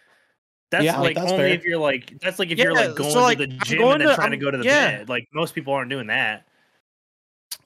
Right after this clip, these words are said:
Speaker 3: I don't know, dude. Like, so, like, I'm going to the gym and, like, and, and, like, early in the morning,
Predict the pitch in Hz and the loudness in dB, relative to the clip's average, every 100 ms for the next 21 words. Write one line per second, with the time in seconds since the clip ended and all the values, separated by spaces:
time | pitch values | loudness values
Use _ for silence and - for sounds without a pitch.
0 | _ _ _ 135 160 175 160 160 127 127 | _ _ _ -8 -6 -2 0 0 -2 -4
1 | 127 120 _ _ 131 123 - _ _ _ | -4 -6 _ _ -2 -2 -4 _ _ _
2 | _ - 165 151 143 147 143 151 185 208 | _ -8 -2 0 0 -4 -4 -2 0 -2
3 | 175 - 135 117 117 143 135 117 110 113 | -4 -6 -10 -10 -6 -2 -2 -4 -10 -16
4 | _ _ _ 139 156 156 _ _ _ _ | _ _ _ -2 0 0 _ _ _ _
5 | _ 131 139 135 135 113 127 131 143 165 | _ -6 -4 -4 -6 -6 -4 -4 -2 -2
6 | 170 147 120 117 131 156 180 196 | -2 -4 -6 -6 -4 -2 -4 -10